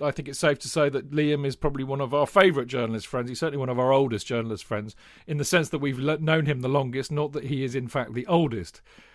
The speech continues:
because there is nobody older than me and J K. Everybody knows that. Uh, Liam, as always, Liam Toomey from The Athletic, lovely to see you.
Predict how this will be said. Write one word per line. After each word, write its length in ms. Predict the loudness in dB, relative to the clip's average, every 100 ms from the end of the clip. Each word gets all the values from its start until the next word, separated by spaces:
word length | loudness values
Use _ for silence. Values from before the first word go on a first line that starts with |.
| -12
because 240 | -10 -8 -4
there 160 | -2
is 100 | -2
nobody 440 | 2 4 4 4 4
older 220 | 4 0
than 120 | -4
me 160 | -4 -4
and 80 | -4
J 180 | -4 -6
K. 320 | -6 -8 -8
Everybody 440 | -8 -6 -4 -4 -4
knows 240 | -6 -6
that. 240 | -8 -8 -12 -20 -6
Uh, 120 | -2 2
Liam, 420 | 4 6 4 0
as 180 | -2 -2 4
always, 640 | 6 8 8 4 0 -2
Liam 280 | 0 2 0
Toomey 300 | 0 0 -2
from 240 | 0 -2
The 120 | 2 0
Athletic, 520 | 2 0 0 -2 -2
lovely 340 | 0 0 -2 -6
to 100 | -6
see 200 | -4 -6
you. 260 | -8 -14